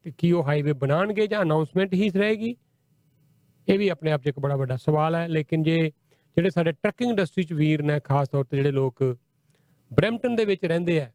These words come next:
ਬਹੁਤ ਸਾਰੀਆਂ ਕੰਪਨੀਆਂ ਜਿਨ੍ਹਾਂ ਦੀਆਂ ਬਰੈਂਪਟਨ ਦੇ ਵਿੱਚ ਨੇ, ਟਰੱਕਿੰਗ ਕੰਪਨੀਆਂ, ਉਹਨਾਂ ਨੂੰ ਲਈ ਵੱਡੀ ਖਬਰ ਹੋਏਗੀ।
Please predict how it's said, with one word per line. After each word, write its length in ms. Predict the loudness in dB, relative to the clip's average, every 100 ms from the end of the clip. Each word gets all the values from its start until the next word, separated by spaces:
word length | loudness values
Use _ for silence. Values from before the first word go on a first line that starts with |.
| _ _ _ _ _ _ _ _ _ _ _
ਬਹੁਤ 180 | 0 0 0
ਸਾਰੀਆਂ 220 | 0 0
ਕੰਪਨੀਆਂ 540 | -2 -4 -2 0 0
ਜਿਨ੍ਹਾਂ 240 | 0 0 0
ਦੀਆਂ 180 | 0
ਬਰੈਂਪਟਨ 420 | 0 -2 -2 -2 0
ਦੇ 100 | 0
ਵਿੱਚ 220 | 0 0
ਨੇ, 240 | 0 -2 -2
ਟਰੱਕਿੰਗ 320 | -4 -2 -2 -2
ਕੰਪਨੀਆਂ, 400 | -4 -2 -2 -2 _ _ _ _ _ _ _ _ _ _ -2
ਉਹਨਾਂ 220 | 0 2
ਨੂੰ 100 | 0
ਲਈ 160 | 0 0
ਵੱਡੀ 440 | -2 -6 -2 -2
ਖਬਰ 300 | 0 -2 0
ਹੋਏਗੀ। 460 | 0 0 0 -2